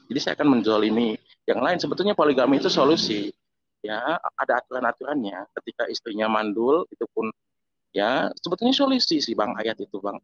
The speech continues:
Al-Quran itu mengatur, karena Islam itu berarti aturan-aturan yang sangat luar biasa bagi saya. Ya, poligami itu adalah solusi. Ketika misalnya kita punya istri, punya penyakit kelamin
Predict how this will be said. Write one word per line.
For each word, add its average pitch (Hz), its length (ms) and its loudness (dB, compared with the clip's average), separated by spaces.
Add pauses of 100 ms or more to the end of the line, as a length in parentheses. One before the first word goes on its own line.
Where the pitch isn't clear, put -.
(140)
Al-Quran 156 380 -2
itu 190 80 -2
mengatur, 160 400 0
karena 147 160 -2
Islam 156 240 0
itu 151 80 -2
berarti 135 320 -6
aturan-aturan 147 880 0
yang 147 140 2
sangat 147 240 -2
luar 139 180 2
biasa 135 400 0
bagi 110 160 -2
saya. 107 380 -4 (580)
Ya, 101 320 -2 (960)
poligami 165 640 6
itu 156 240 6
adalah 156 320 4
solusi. - 480 -10
Ketika - 800 -20 (320)
misalnya - 320 -8
kita - 180 -10
punya - 300 -18
istri, 123 260 -16 (160)
punya - 220 -10
penyakit - 380 -10 (580)
kelamin 123 460 -2